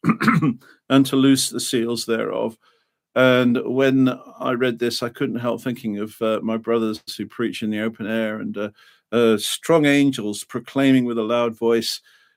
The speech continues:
um, "Who is worthy?" Um, and, uh, preaching the Lord Jesus Christ as the one who is worthy, the one who has paid the penalty for sins, standing on the street corners,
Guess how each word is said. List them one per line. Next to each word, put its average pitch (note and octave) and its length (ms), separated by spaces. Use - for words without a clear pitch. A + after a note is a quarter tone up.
um, A2+ 520
"Who F#3 140
is F#3+ 180
worthy?" B2 580
Um, A#2+ 720
and, C3+ 340
uh, C#3 180
preaching D#3 420
the D#3 80
Lord D#3+ 180
Jesus D3+ 380
Christ E3 560
as A#2+ 120
the A#2+ 120
one C3+ 160
who C3+ 100
is C3 180
worthy, C#3+ 400
the A2 120
one B2 160
who B2 100
has B2+ 140
paid D3+ 380
the A#2 80
penalty A#2+ 400
for A2+ 100
sins, C3 540
standing C#3 720
on C3 260
the C3 100
street - 680
corners, C3+ 680